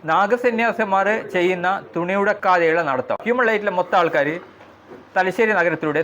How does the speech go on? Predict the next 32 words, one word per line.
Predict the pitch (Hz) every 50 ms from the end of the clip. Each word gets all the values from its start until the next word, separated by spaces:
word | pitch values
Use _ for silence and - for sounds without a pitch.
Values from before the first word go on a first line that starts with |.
| 160
തുണിയുടുക്കാണ്ട് | 165 160 170 180 175 170 165 170 160 151 151 156 143
നടക്കുക | 135 127 131 - - 131
എന്ന് | 113 110 104
വിചാരിക്കുക, | 98 95 101 101 104 113 - - - - - - - - - - - - - - - - - - -
എന്ത് | 175 180 170
സംഭവിക്കും? | 165 135 131 127 123 131 123 131 135
ആൾക്കാർ | 156 - - 180 156 151
എന്ത് | 143 143 135
പറയും? | 127 123 127 123 123 117 - - - - - - 123 135
ആ | 185 233 254
ഒരു | 262 262 262 262 240 202
നിലപാട് | 196 208 208 208 220 208 185 180 190 240 233 - - - - - - 160
ഭക്തിയുടെ | - - - - 254 262 254 254 262 254 247 - 185 180 156 151
ലേബലിലാകുമ്പോൾ | 160 175 185 190 185 175 160 160 160 151 135 117 113
ഇല്ല. | 107 101 - - - - - - - - - - - - - - - - 123
റോബർട്ട് | 147 175 208 220 262 247 254 - 247 254 254 - - 165 170 190
എം | 214 214 - -
പിഗ്സ് | 202 202 - - - 220
എന്ന് | 196 190 190
പറയുന്ന | 175 170 170 165 156 151 - 135
ആൾ | 139 151 170 156 143
വളരെ | 147 165 190 185 -
കൃത്യമായിട്ട് | 165 - 165 143 143 143 139 131
അതിനെ | 135 139 139 - - -
വിശദീകരിച്ചിട്ടുണ്ട്. | 117 - 139 127 113 113 110 120 113 123 135
അതായത്, | 143 151 147 147
"When | 160 175 190 208 214
a | 226 233 - - - - - - - 175
person | 170 208 233 220 - 254 240 226 -
suffered | 214 180 - 202 202 190 180 165 180
from | 165 147 147 147
a | 151